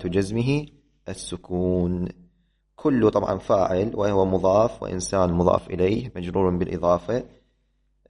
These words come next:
حده مفعول به إلى آخره. قال: "لا تيأس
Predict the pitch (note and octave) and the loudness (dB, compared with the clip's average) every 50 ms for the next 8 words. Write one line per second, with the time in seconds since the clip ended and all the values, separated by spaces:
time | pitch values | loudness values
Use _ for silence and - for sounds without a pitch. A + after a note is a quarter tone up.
0 | - F#2 - - - A2+ G2 F2 F#2 F#2 F#2 G2 G#2 A2+ A#2 A2 - - - G2+ | -16 -16 -12 -6 -6 -6 -6 -2 -2 0 2 2 2 4 4 2 0 0 0 0
1 | F#2 F2 F2 F#2 G#2+ C#3 D3+ A#2+ F2+ D#2 - - - F2 F2+ F#2+ - - _ _ | 2 2 2 2 0 2 2 2 2 2 0 -4 -8 -10 -10 -12 -14 -20 _ _
2 | _ _ _ _ _ _ _ _ _ _ _ _ _ - F2+ - - A#2 B2+ C3+ | _ _ _ _ _ _ _ _ _ _ _ _ _ -20 -14 -4 2 4 4 6
3 | C3+ C3 B2+ B2+ C3 B2+ A#2+ - - A2+ G#2 G2 - - G2+ G2 - - - - | 6 6 8 8 8 8 6 4 2 0 0 0 0 0 0 0 0 -2 -2 -2
4 | - - - | -4 -6 -8